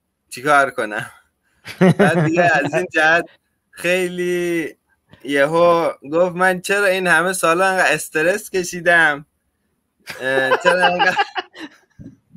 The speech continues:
Speaker 1: <laughs> انقدر جامعه منو نمی‌دونم
Speaker 2: چند
Speaker 1: توی
Speaker 2: سالش؟
Speaker 1: موقعیت،
Speaker 2: آها.
Speaker 1: اه، چهل خورده ای بود.
Speaker 2: آها، آها، آها.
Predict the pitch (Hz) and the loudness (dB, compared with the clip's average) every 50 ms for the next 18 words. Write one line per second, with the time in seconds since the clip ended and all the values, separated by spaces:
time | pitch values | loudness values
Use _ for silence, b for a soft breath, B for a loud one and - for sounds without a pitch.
0 | - - - - - - _ _ - - 285 277 262 220 92 - _ _ - - | -12 -12 -10 -10 -12 -14 _ _ -16 -14 -10 -8 -8 -10 -10 -14 _ _ -20 -20
1 | - - - 151 170 180 190 185 180 180 175 175 170 - b b b b b b | -16 -8 -4 -2 -2 -2 0 2 2 4 4 2 0 -6 b b b b b b
2 | b _ 151 139 139 160 156 156 156 156 160 170 180 190 190 190 190 185 185 185 | b _ -10 -2 2 2 4 4 2 2 2 2 2 2 2 2 2 2 4 2
3 | 185 180 180 185 185 190 185 180 208 240 233 - 277 180 254 - 170 160 160 165 | 2 2 2 0 0 2 4 4 4 2 2 2 2 2 2 2 0 0 -2 0
4 | 165 - - - - 196 190 - - _ _ _ _ _ _ _ _ _ _ _ | -2 -2 -2 -4 -6 -10 -10 -10 -14 _ _ _ _ _ _ _ _ _ _ _
5 | _ _ _ _ _ _ 175 139 120 117 113 135 143 147 147 147 147 147 147 147 | _ _ _ _ _ _ -16 -16 -14 -8 -2 2 4 4 6 6 6 6 4 4
6 | 151 151 131 - - _ _ _ _ _ _ _ _ _ _ _ _ - - - | 4 2 0 -2 -6 _ _ _ _ _ _ _ _ _ _ _ _ -20 -20 -20
7 | _ _ - - 180 180 185 185 180 180 - 156 147 147 143 156 156 147 131 117 | _ _ -4 0 0 2 2 0 -2 -2 -4 -6 -6 -4 -2 -2 0 0 -2 -2
8 | 107 98 - - _ _ _ _ _ _ _ _ _ _ _ _ _ _ - 139 | -6 -10 -16 -20 _ _ _ _ _ _ _ _ _ _ _ _ _ _ -10 -8
9 | 139 143 139 135 120 127 117 131 131 120 123 139 127 113 123 120 113 117 | -6 -6 -6 -8 -10 -10 -10 -10 -12 -12 -12 -14 -14 -14 -14 -14 -14 -18